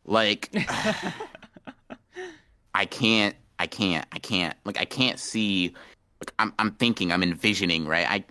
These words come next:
Speaker 1: there's, like, like, ah, I don't know.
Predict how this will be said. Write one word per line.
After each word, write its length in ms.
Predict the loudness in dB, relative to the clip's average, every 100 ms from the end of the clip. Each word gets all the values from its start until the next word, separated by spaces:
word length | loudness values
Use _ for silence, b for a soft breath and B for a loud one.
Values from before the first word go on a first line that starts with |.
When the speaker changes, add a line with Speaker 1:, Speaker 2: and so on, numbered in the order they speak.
| -4
Speaker 1:
there's, 300 | 0 2 2
like, 320 | 0 0 -6 -20 _ _ _ _ _ _ -4
like, 280 | -4 -4 -14 _ _ _ _ _ _ _ _ -12
ah, 340 | -10 -8 -10 -10
I 60 | -6
don't 140 | -6
know. 180 | -6 -10